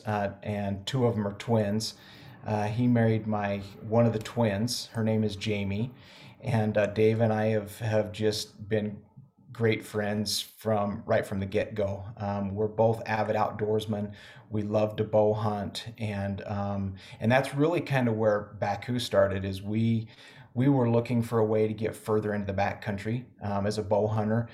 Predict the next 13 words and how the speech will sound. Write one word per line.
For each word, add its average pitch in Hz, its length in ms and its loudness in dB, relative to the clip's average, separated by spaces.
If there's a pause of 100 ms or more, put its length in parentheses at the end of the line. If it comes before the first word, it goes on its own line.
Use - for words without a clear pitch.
(260)
um, 107 260 0
you're 104 80 -4
trying 107 280 -2
to 104 60 -2
do 107 180 -2
that 98 200 0
quietly. 113 720 -2
You're 104 100 -6
trying 101 260 -2
to 98 80 -4
do 101 120 -4
it - 100 -8
scent-free. 113 880 0